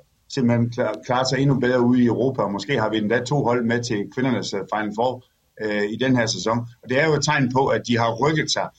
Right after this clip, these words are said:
øh, et par gear mere end, øh, end de andre hold, og derfor tror jeg også stadigvæk på, at det er de to hold, der kommer til at møde hinanden i, øh, en, øh, finale. Men jeg er også sikker på, at, øh, både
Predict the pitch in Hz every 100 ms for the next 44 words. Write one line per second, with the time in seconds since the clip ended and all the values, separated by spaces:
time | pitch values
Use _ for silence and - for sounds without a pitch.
0 | _ _ - 107 104 101 98 98 95 _
1 | 123 120 120 117 135 110 117 131 113 107
2 | 104 101 101 101 113 107 107 131 123 117
3 | 131 - _ _ - 117 117 117 135 127
4 | 123 143 131 101 104 131 - 131 123 117
5 | 113 127 120 107 98 107 110 120 127 120
6 | 120 123 - _ _ - 110 117 110 139
7 | 123 117 127 117 101 117 120 120 - _
8 | 104 101 101 101 98 95 95 101 101 95
9 | 92 - 104 104 123 85 - _ - 110
10 | 107 104 127 139 156 143 127 127 107 101
11 | 101 98 98 117 135